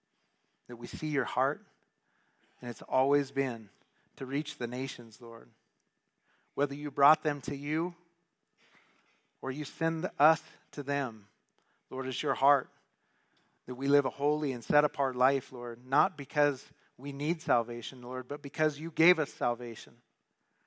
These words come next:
Lord, I pray today is, i-, if there's anyone here that is unsaved, Lord, that, that, uh, Lord, there's no accidents. As much as we think we made a decision to come to church, Lord, you, you set our path.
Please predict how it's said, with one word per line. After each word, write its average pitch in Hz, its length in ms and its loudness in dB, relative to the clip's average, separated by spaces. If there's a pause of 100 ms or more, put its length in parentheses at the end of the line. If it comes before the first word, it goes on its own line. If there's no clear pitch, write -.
(680)
Lord, 131 140 -2
I 127 60 0
pray 139 240 2
today 131 400 -2
is, 120 260 -6 (240)
i-, - 40 -10
if - 280 -10
there's 120 220 -10
anyone 131 320 -8
here 131 240 -6
that 120 120 -6
is 117 140 -14
unsaved, 123 540 -8
Lord, 120 260 -10
that, 123 180 -12 (1300)
that, 135 260 -6
uh, 123 220 -2 (500)
Lord, 127 220 -8
there's 131 200 -2
no 127 140 0
accidents. 123 540 0 (1040)
As 123 240 -12
much 131 240 -2
as 123 100 -10
we 139 140 -8
think 131 260 -8
we 139 100 -8
made 135 200 -2
a 127 60 0
decision 127 420 -4
to 120 80 -10
come 139 220 -6
to 123 80 -8
church, - 400 -10
Lord, 127 200 -6
you, 139 180 -10
you 139 280 -12
set 135 260 0
our 117 120 0
path. 120 500 -2